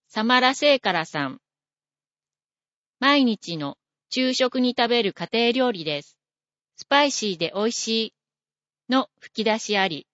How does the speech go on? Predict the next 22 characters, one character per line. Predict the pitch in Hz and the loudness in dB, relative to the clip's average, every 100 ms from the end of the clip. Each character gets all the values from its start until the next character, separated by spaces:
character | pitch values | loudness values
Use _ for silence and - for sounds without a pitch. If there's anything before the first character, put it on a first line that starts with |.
| _ _ _ _ _ _ _ _ _ | _ _ _ _ _ _ _ _ _
写 | - 202 | -8 -6
真 | - 254 262 247 - | -2 2 2 0 -2
終 | 190 | 2
わ | 196 | 2
り。 | 196 185 - _ _ _ _ _ _ _ _ _ _ _ _ _ _ _ _ _ _ _ _ _ _ | 2 -2 -10 _ _ _ _ _ _ _ _ _ _ _ _ _ _ _ _ _ _ _ _ _ _
問 | 254 254 262 | 2 4 4
い | |
合 | 254 | 4
わ | 240 | 4
せ | 247 240 | 0 0
先、 | 233 - 214 214 - _ _ _ _ - | -2 -2 -4 -6 -8 _ _ _ _ -6
地 | 302 277 | -4 -2
域 | 202 - | -4 -8
つ | 175 | -6
な | 185 | -4
が | 185 180 | -2 -4
り | 175 | -4
課。 | 175 170 - _ _ _ _ _ _ _ _ _ _ _ | 0 0 -2 _ _ _ _ _ _ _ _ _ _ _
電 | 233 247 233 | 0 2 2
話、 | 226 226 - _ _ _ _ _ _ _ | 4 4 2 _ _ _ _ _ _ _
六 | 208 - 269 233 | -6 -2 -2 4
五 | 254 202 - | 4 4 0